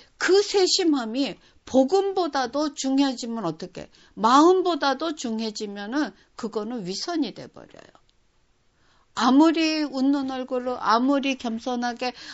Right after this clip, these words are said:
아무리 상대방의 마음을 열고 그거에만 열심하고, 정말 하나님을 기쁘시게 하는 일,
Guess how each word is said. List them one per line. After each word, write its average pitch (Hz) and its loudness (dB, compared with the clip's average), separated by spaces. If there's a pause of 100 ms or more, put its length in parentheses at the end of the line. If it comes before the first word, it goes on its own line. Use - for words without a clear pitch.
아무리 254 2
상대방의 254 -2
마음을 208 -8
열고 202 -4 (220)
그거에만 294 2
열심하고, 196 -6 (460)
정말 277 0 (160)
하나님을 427 2
기쁘시게 269 -4
하는 202 -6
일, 170 -10